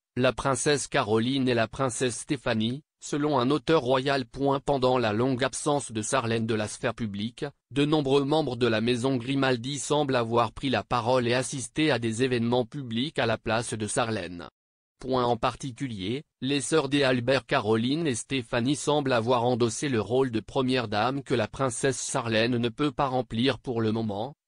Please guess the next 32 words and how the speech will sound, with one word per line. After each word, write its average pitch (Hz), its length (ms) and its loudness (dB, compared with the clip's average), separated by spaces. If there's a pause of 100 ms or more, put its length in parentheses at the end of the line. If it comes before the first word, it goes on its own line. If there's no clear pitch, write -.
selon 143 380 0
un 120 120 2
expert 143 440 0
en 123 120 4
royauté 117 540 0
européenne. 123 720 2
Point 131 240 2
lorsqu'on 123 420 2
lui 123 220 2
a 107 60 -2
demandé 120 480 0
si 123 180 -2
elle 123 160 4
pensait 135 460 0
que 131 120 -2
ces 113 200 -6
deux 123 180 -4
membres 127 340 2
de 107 80 -2
la 98 140 -2
famille 143 300 -2
royale 120 520 0
monégasque 127 720 0
remplaceraient 127 680 -2
Sarlène 117 460 0
lorsqu'il 123 460 0
s'agissait 127 540 0
de 120 100 2
remplir 127 580 0
les 113 120 -2
fonctions 139 500 -2
royales. 101 500 -6